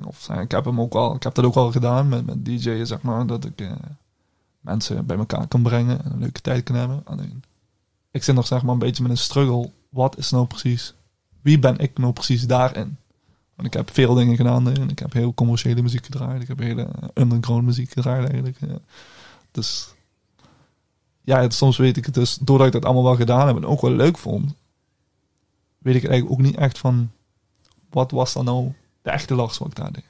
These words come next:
Was dat inderdaad dat commerciële of niet, weet je? Dus daar ben ik nog een beetje onderzoek om te kijken wat ik daarmee ga doen.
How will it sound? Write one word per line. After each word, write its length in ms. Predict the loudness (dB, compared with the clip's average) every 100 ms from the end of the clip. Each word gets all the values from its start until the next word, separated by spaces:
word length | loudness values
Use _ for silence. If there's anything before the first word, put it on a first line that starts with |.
| _ _ _ _
Was 160 | -14 -10
dat 160 | -10 -8
inderdaad 280 | -8 -8
dat 120 | -10 -16 -20 _
commerciële 580 | -18 -14 -10 -4 -4 -4
of 160 | -6 -4
niet, 260 | -4 -4 -10
weet 180 | -14 -12
je? 80 | -12 -12
Dus 160 | -16 _ _ _ -20 -20 _ _ _ _ _ _ _ _ _ -4
daar 160 | 0
ben 100 | 4
ik 60 | 4
nog 100 | 4
een 60 |
beetje 220 | 4 2 0
onderzoek 400 | 0 0 -4 -4
om 100 | -4
te 100 | -4
kijken 200 | -8 -8
wat 100 | -10
ik 60 | -6
daarmee 180 | -6 -6
ga 60 | -6
doen. 140 | -6